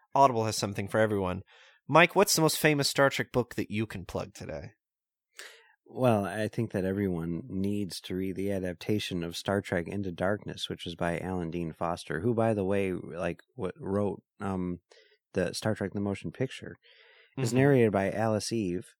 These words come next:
Speaker 2: It's unabridged. It's eight hours and fifty-five minutes long.
Speaker 1: That's a lot longer than the movie.
Speaker 2: Yeah, they put a lot of stuff in here. Like, they explain why Alice Eve took off her clothes in the, in the shuttle pod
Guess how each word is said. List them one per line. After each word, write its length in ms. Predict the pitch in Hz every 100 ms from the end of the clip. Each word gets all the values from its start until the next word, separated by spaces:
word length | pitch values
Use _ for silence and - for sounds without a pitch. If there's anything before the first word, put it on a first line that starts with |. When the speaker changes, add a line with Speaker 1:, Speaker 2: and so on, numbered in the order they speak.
| _ _ _ _ -
Speaker 2:
It's 200 | 151 -
unabridged. 760 | 131 156 82 76 90 - - _ _ _ _ 165 -
It's 220 | 107 -
eight 180 | 117 123
hours 300 | 101 90 85
and 100 | -
fifty-five 560 | 98 - - 87 80
minutes 300 | 85 80 -
long. 320 | 80 73 82 113 _ _ _
Speaker 1:
That's 160 | 156 -
a 40 | 104
lot 240 | 120 151
longer 300 | 127 139 104
than 160 | 101 101
the 60 |
movie. 400 | 107 131 101 101 - _ _ _ _ - - _
Speaker 2:
Yeah, 220 | - 120 - -
they 80 |
put 160 | 101 113
a 80 | 87
lot 300 | 90 92 90
of 80 | -
stuff 280 | 98 98
in 80 | 95
here. 300 | 82 80 - - 85
Like, 140 | 90
they 100 | 95
explain 640 | 90 - - 92 92 90 85
why 560 | 78 87 87 95 104 107 _ _ _ _ -
Alice 320 | 101 104 -
Eve 240 | 110 110
took 180 | - 117
off 200 | 101 104
her 100 | 117
clothes 380 | - 107 107 110
in 160 | 117 110
the, 340 | 107 110 110 -
in 120 | 104
the 60 | 107
shuttle 280 | 110 107 113
pod 340 | 113 110 120